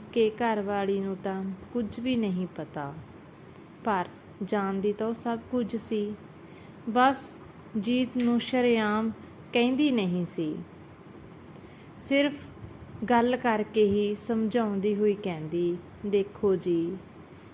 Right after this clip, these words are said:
ਮੈਂ ਕਹਿੰਦੀ ਹਾਂ, ਸੀਰਤ ਨੂੰ ਵੀ ਤੁਹਾਡੇ ਵਰਗਾ ਘਰ ਵਾਲਾ ਮਿਲੇ,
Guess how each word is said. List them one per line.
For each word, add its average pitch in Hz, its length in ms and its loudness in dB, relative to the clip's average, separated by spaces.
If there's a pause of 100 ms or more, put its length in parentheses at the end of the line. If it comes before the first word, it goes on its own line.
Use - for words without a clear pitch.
(140)
ਮੈਂ 220 180 4
ਕਹਿੰਦੀ 208 480 0
ਹਾਂ, 202 260 -2
ਸੀਰਤ 233 500 0
ਨੂੰ 214 280 2
ਵੀ 190 260 2 (160)
ਤੁਹਾਡੇ 208 520 2
ਵਰਗਾ 185 420 0
ਘਰ 202 320 -2
ਵਾਲਾ 180 300 0
ਮਿਲੇ, 156 480 -4